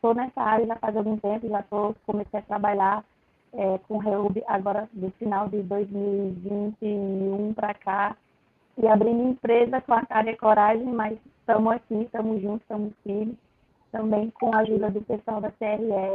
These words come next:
F, o nosso presidente aí também sempre nos encorajando e participando aí dos projetos do, do M D S, inclusive tem oportunidades boas pra quem quer empreender, tá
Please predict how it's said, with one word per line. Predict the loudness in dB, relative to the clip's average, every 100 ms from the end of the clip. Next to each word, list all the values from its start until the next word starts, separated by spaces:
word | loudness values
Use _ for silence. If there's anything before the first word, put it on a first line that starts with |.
| -2
F, | -4 -12 -16 _ _ _ _
o | -6
nosso | -2 -2 -4 -6
presidente | -2 -2 0 0 0 -4
aí | -2 -2 -2 -6
também | -4 -4 -4
sempre | -6 -6 -4
nos | -4 -4
encorajando | -6 -2 0 0 0 -2 -2 -2 -6 -10 _ _ _ _ _ -10
e | -4 -2 -2 -4
participando | -6 -10 -12 -4 -2 0
aí |
dos | -2 -4
projetos | -2 0 0 -2 -4
do, | 0 2 2 0
do | -2 -4
M | -4 -2
D | 2
S, | 2 2 -2 -6
inclusive | -6 -4 -2 -2 -4 -8 _ _
tem | -2 0 0 -2
oportunidades | -4 -10 -8 -4 0 0 -2
boas | 0 4 4 4 0
pra | -4 -4
quem | -8 -6
quer | -8
empreender, | -6 -4 -4 -2 0 0 -2
tá | -4